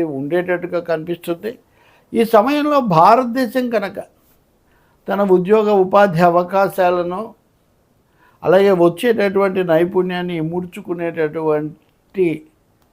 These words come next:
ఆ, చర్యలను చేపడితే, అలాగే విద్యారంగంలో అవకాశాలు పెంచితే,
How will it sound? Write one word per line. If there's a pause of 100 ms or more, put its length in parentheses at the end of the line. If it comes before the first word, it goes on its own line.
(560)
ఆ, (360)
చర్యలను (160)
చేపడితే,
అలాగే
విద్యారంగంలో
అవకాశాలు
పెంచితే,